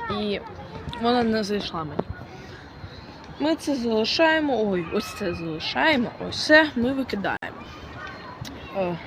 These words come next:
а де воно там? І десь там теж ми викидаємо.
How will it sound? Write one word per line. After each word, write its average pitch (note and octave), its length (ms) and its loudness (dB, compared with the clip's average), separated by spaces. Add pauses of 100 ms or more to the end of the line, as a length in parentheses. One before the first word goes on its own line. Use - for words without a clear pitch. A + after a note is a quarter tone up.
(380)
а F#3+ 100 -2
де F#3 120 -2
воно F3 200 -2 (100)
там? F3+ 140 -6 (320)
І C4 100 2 (140)
десь C#4 240 8
там G3+ 240 6
теж F#3 240 2
ми F#3 140 0
викидаємо. C4 680 2